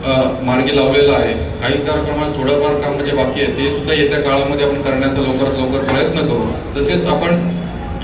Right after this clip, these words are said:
जे काही आपण कब्रस्तानामध्ये अंतर्गत जे काही काम होतं, पेवर ब्लॉक असेल, स्टॅम्प कॉन्क्रिटिंग असेल, अशी अनेक कामं करण्याचा प्रयत्न आपण आमदार साहेबांच्या माध्यमातून केलेला आहे. आमदार साहेबांच्या माध्यमातून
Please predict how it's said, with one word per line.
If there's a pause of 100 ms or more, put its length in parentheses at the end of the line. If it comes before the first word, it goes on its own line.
जे
काही
आपण
कब्रस्तानामध्ये
अंतर्गत
जे
काही
काम
होतं,
पेवर
ब्लॉक
असेल,
स्टॅम्प
कॉन्क्रिटिंग
असेल, (240)
अशी
अनेक
कामं
करण्याचा
प्रयत्न
आपण
आमदार
साहेबांच्या
माध्यमातून
केलेला
आहे. (100)
आमदार
साहेबांच्या
माध्यमातून